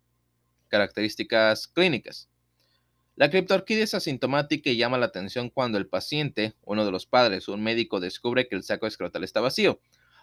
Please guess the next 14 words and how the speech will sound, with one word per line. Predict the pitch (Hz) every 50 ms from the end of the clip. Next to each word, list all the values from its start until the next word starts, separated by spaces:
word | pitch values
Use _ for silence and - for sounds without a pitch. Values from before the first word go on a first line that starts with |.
| _
Además | - 147 156 156 156 165 165 160
de | 160 175
la | 151 147
esterilidad, | 147 - - 156 156 151 147 156 147 160 165 -
la | 117 110 104 101
criptorquidia | - 113 110 110 - 113 104 - _ 131 135 135 135 135 135 _
puede | 127 123 123
estar | 117 - - 120
relacionada | 120 113 107 - - 104 98 98 101 104
con | - - 98
la, | 101 98 92 - _ - -
con | _ 113 107
otra | 107 104 - - 113 107 107 104 107 104 104 - _ _ _ _ _ _
morbilidad, | 123 135 131 135 156 160 175 190 247 233 226